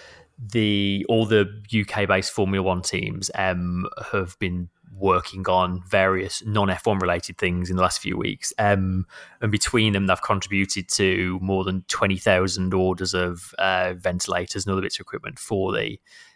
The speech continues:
N H S. Um, so it's nice to see the incredibly high standards of technology that F one produces, uh, being able to contribute to, uh,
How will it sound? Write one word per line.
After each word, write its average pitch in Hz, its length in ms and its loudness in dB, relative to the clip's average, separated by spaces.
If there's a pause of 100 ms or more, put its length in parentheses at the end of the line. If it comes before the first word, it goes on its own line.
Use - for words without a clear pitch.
(120)
N 101 120 -4
H 92 200 -4
S. - 380 -4
Um, 90 520 -4
so - 200 0
it's 95 160 -2
nice 104 300 2
to - 120 -8
see 90 420 0
the 90 520 -2 (1040)
incredibly 101 560 4
high 98 180 6
standards 92 320 2
of 92 80 0
technology 92 540 2
that 90 200 2
F 92 200 -2
one 90 120 -2
produces, 90 680 -2
uh, 78 520 0
being 95 160 2
able 90 140 2
to - 140 -4
contribute 92 600 -2
to, 90 360 0 (120)
uh, 92 480 2